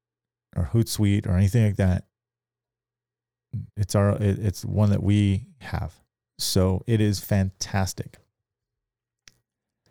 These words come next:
Speaking of that, um, we are running a website special. I would encourage you, if you don't have a website, get one of ours. It is super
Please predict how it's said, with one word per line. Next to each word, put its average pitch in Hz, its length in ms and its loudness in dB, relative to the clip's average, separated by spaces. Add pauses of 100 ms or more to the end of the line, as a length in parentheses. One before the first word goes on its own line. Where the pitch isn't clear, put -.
(300)
Speaking 165 500 0
of 95 320 0
that, 85 320 -2 (1700)
um, 110 540 2
we 120 180 4
are 120 440 2
running 117 420 2
a 107 140 2
website 98 640 0 (580)
special. - 560 -4 (500)
I 95 160 0
would 95 200 0
encourage 120 680 0
you, 98 320 2 (500)
if - 120 -14
you 98 80 0
don't 123 280 2
have 135 180 2
a 98 60 0
website, 92 520 -2 (1300)
get 120 140 2
one 143 120 4
of 113 100 2
ours. 101 240 0
It 123 120 2
is 143 200 4
super 160 800 2